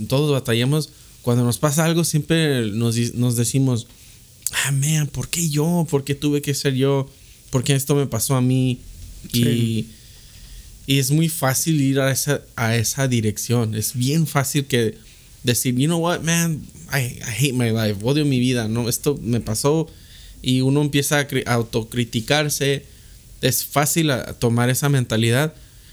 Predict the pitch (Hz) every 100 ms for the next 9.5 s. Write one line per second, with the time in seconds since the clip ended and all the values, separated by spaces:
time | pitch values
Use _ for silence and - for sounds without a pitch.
0 | - - 123 127 123 127 143 170 170 170
1 | 175 147 120 113 135 135 151 139 127 120
2 | 120 123 123 120 135 147 143 - 156 147
3 | 127 120 113 143 139 - - 120 117 110
4 | - - - - - - 131 147 143 127
5 | 117 110 110 131 135 135 131 120 104 123
6 | 120 113 - 117 113 117 117 107 101 110
7 | - 123 120 113 - - - 110 127 117
8 | 120 120 131 127 123 120 117 120 120 110
9 | - - 123 113